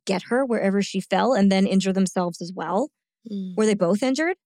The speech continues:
Speaker 1: How long did this take to happen? Or did one girl get hurt and the other one didn't leave her? That's a hard choice.
Speaker 2: Yeah.
Speaker 1: Are you gonna leave your friend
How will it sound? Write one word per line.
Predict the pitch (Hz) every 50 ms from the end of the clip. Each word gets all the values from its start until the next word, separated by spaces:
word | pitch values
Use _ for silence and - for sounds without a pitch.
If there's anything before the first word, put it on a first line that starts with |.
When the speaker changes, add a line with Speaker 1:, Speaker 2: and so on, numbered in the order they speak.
| _ _ _ _ _ _ _ _ _ _ _
Speaker 1:
How | - - 233 240
long | 240 254 254 262
did | 247 269 233
this | 247 254 202
take | _ - 254 254 202 -
to | - 208
happen? | - - 330 349 - 214 160 - - 208 - _ _ _ _ _ _ _ -
Or | - 202 196 190 202 254
did | 240 233 214 185 180
one | 208 226 247 254
girl | 214 226 226 220 208
get | 208 208 196 196 - -
hurt | 330 311 226 220 233 233 -
and | - 190 190 196
the | 190 -
other | 202 208 226 233
one | 220 220 226 208
didn't | - 233 233 240 -
leave | 226 240 285 320 339 - - -
her? | 160 - - _ _ _ _ _ _ _ _ _ _ _ _ _ _ _ -
That's | 220 330 403 - -
a | 330
hard | 320 269 294 330 349 370 285 269
choice. | - - 269 320 359 - - - - -
Speaker 2:
Yeah. | 220 208 185 180 185 214 220 202 175 160 _ _ _ -
Speaker 1:
Are | - 214 262
you | 294 349 381
gonna | 277 370 370 392 381 320
leave | 226 190 190 190 226 254 240
your | 262 285 302 311
friend | 285 - 247 233 233 247 285 349 381